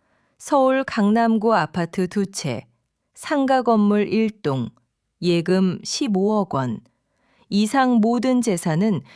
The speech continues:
차남 강민호에게 상속한다. 선미는 귀를 의심했습니다.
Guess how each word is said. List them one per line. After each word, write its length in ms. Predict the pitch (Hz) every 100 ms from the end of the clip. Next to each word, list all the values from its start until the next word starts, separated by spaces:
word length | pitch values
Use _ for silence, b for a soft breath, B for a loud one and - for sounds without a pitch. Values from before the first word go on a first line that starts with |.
| B B
차남 540 | - - 277 254 196 -
강민호에게 1040 | - - 202 214 247 247 240 175 147 147 139
상속한다. 960 | - 254 240 269 208 151 123 120 131 _ _ _ _ _ _ _ _ _ _ _ _ _ _
선미는 760 | - 349 294 247 233 233 135 -
귀를 380 | - 240 220 214
의심했습니다. 1000 | 196 220 277 247 240 175 135 135 131 135